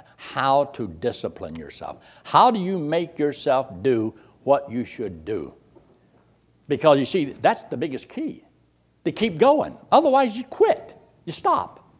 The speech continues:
And that you do not want to happen. Look in Matthew chapter twenty-one. Matthew chapter twenty-one. Time to work. Matthew chapter twenty-one.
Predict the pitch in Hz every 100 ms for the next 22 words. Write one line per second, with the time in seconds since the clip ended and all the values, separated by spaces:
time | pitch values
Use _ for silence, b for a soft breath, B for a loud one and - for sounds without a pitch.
0 | _ _ _ - 69 123 123 120 107 107
1 | 101 95 85 90 85 90 78 71 67 -
2 | _ _ B B B - 262 156 180 165
3 | 160 120 170 143 123 - 160 131 113 113
4 | 87 69 - 151 214 - 156 - 135 -
5 | - - 139 113 104 95 80 65 60 _
6 | _ _ _ _ _ _ _ _ _ _
7 | _ _ _ _ _ _ _ _ _ _
8 | _ _ _ _ _ _ _ _ - 190
9 | 226 214 190 147 117 85 - - 104 180
10 | 175 156 - 165 156 131 - 143 139 120
11 | 101 76 69